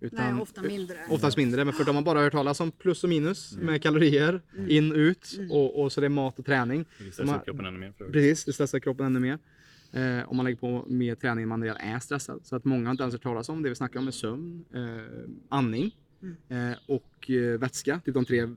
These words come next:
Speaker 2: grunderna för att skapa balansen först kanske.
Speaker 3: Mm, mm.
Speaker 2: Eh, och, och det var lite det som Victor snackade om och vi snackade om i det här, innan vi kom till dig här också, att vi ville helt enkelt också lägga fokus på de här fyra som du snackade om, Victor.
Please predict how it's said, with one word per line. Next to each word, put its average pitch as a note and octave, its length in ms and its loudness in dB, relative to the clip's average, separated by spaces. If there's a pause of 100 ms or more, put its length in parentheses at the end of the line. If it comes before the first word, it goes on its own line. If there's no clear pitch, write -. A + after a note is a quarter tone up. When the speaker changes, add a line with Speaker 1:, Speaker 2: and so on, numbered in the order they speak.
(640)
Speaker 2:
grunderna C#3 500 6
för C#3+ 160 4
att C3 80 2
skapa C3+ 460 0
balansen D3+ 500 4
först - 280 0
kanske. E3 240 2
Speaker 3:
Mm, G2+ 260 -6 (580)
mm. C3+ 320 2
Speaker 2:
Eh, B2 60 0
och, D3+ 260 0
och D#3 100 6
det D3+ 120 8
var D3+ 100 6
lite D#3 180 6
det D#3+ 60 6
som D#3 120 2
Victor C#3+ 220 2
snackade C#3 260 -2
om C3 100 4
och C3 60 2
vi C3 60 2
snackade C#3 240 -2
om B2+ 80 0
i B2+ 40 0
det B2+ 60 0
här, B2+ 420 -2
innan C#3 160 4
vi B2 60 4
kom B2 340 0
till D3 120 0
dig C3+ 80 4
här B2+ 120 4
också, C#3+ 180 -4
att D3+ 140 -4
vi C3+ 40 4
ville B2 300 2 (840)
helt C3+ 260 0
enkelt B2+ 260 0
också A#2+ 420 -6 (340)
lägga B2+ 140 -2
fokus C3 220 -2
på D#3 80 0
de D3 60 4
här B2 80 4
fyra C#3+ 420 0
som E3+ 100 -2
du C#3+ 60 -2
snackade C3+ 220 -4
om, A2+ 340 -6
Victor. D3 360 0